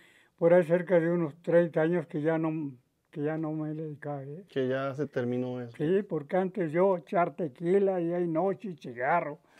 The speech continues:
Speaker 2: Ah.
Speaker 1: Pero estoy más bien agradecido
Speaker 2: Ajá.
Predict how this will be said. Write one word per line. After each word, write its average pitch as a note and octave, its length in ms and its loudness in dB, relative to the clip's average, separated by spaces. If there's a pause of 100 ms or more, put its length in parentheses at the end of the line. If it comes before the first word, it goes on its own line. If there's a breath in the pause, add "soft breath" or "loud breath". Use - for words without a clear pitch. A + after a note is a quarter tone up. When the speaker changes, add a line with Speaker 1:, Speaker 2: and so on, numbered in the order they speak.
Speaker 2:
Ah. A2 240 -10 (680)
Speaker 1:
Pero G3 260 6
estoy A3+ 320 10
más A3+ 300 8
bien A3 280 6
agradecido G3+ 840 4 (100)
Speaker 2:
Ajá. A#2 360 -10